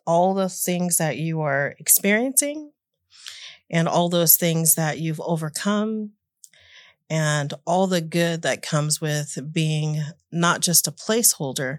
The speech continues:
in children's lives, but being a defining role in those children's lives. You know, there are a lot of examples out there that we can see just in our world today of people that are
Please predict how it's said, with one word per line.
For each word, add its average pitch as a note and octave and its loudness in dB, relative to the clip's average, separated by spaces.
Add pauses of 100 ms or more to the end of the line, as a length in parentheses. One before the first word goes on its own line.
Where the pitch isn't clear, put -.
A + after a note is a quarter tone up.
(360)
in D3+ 0
children's C#3+ 0
lives, C#3 -2
but B2+ -4 (500)
being D#3+ 2
a C#3+ 0
defining D3+ 0
role C#3+ -4
in C#3 -4
those C3 -2
children's C3+ -6
lives. - -12 (840)
You D3+ -2
know, C#3+ -4
there D#3+ 2
are - -2
a E3 2
lot E3+ 4
of F3+ 4
examples E3 2
out F3+ 0
there F#3 0
that D3 -2
we D3+ -2
can C#3+ -2
see D#3 2 (100)
just G3 4
in A3+ -2
our D#3 2
world D#3 0
today D3 -4
of C#3+ -6
people D#3+ -4
that C#3+ -2
are C3+ -2